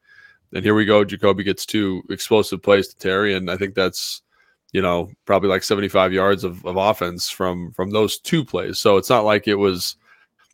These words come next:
this dramatic difference, but I do think it is significant. It just, uh, depends on how significant or insi-, how, how significant, um,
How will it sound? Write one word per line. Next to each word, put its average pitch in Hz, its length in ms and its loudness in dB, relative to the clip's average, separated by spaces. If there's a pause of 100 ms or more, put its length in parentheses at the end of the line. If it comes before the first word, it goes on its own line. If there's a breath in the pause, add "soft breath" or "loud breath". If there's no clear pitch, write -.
this 110 160 -2
dramatic 101 420 0
difference, 107 300 0
but 101 100 2
I 98 60 4
do 101 120 -2
think 101 200 -6
it 98 80 0
is 98 160 -2
significant. 98 500 -4
It 92 80 -2
just, 92 240 -6
uh, 82 60 -4 (120)
depends 98 320 -4
on 90 280 -4 (460)
how 110 180 0
significant 98 580 -4
or 92 160 2
insi-, - 220 -8
how, 120 180 0
how 131 140 2
significant, 98 720 -4 (720 soft breath)
um, 87 420 2